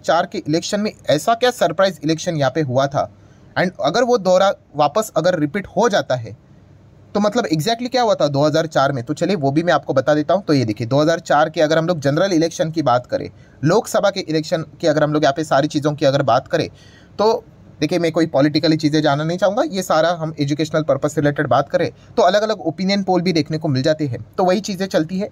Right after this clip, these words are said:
एनडीए वर्सेस यूपीए, तो ये चल रहा था। तो दो हज़ार दो में बात करें, तीन में बात करें, अगस्त में बात करें, जनवरी में बात करें, जो भी ओपिनियन पोल निकल कर आ रहे थे,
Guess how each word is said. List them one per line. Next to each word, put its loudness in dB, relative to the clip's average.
एनडीए 2
वर्सेस 0
यूपीए, 0
तो 4
ये 2
चल 0
रहा 2
था। 0
तो 2
दो 4
हज़ार 2
दो 0
में 0
बात 0
करें, 2
तीन 0
में 0
बात 2
करें, 2
अगस्त 0
में -2
बात 2
करें, 0
जनवरी 0
में -4
बात 0
करें, 0
जो 2
भी 2
ओपिनियन 0
पोल -2
निकल 0
कर 2
आ 4
रहे -2
थे, -14